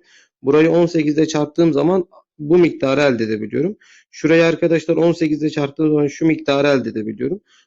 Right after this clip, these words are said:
Burayı da on sekiz ile çarptığımız zaman şu miktarı elde edebiliyorum. Dolayısıyla arkadaşlar B'nin tamamını on sekiz ile çarparsam A'yı elde edebiliyorum. Doğru cevabımız E seçeneğidir arkadaşlar.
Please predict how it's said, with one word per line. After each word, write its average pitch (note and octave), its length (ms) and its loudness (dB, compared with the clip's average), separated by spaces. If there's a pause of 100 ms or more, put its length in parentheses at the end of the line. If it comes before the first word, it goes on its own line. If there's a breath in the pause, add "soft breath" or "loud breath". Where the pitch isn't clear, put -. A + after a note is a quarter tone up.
(120)
Burayı D#3+ 260 4
da E3 60 2
on F3 100 2
sekiz D#3+ 280 0
ile D3 100 0
çarptığımız D3 500 -2
zaman C3 220 0
şu F3+ 180 0
miktarı C3 400 0
elde A2 220 -2
edebiliyorum. G#2+ 520 -6 (360 soft breath)
Dolayısıyla D#3+ 500 2
arkadaşlar D#3 560 -2 (320)
B'nin D3+ 440 2
tamamını D#3 560 0
on D#3 140 2
sekiz C3+ 340 -4
ile A2+ 100 0
çarparsam E3+ 640 -6
A'yı C3+ 320 0
elde F#3 220 0
edebiliyorum. F3+ 520 0 (400 soft breath)
Doğru D#3 260 2
cevabımız B2+ 640 2
E C3 180 2
seçeneğidir E3 500 0
arkadaşlar. A#2 600 -6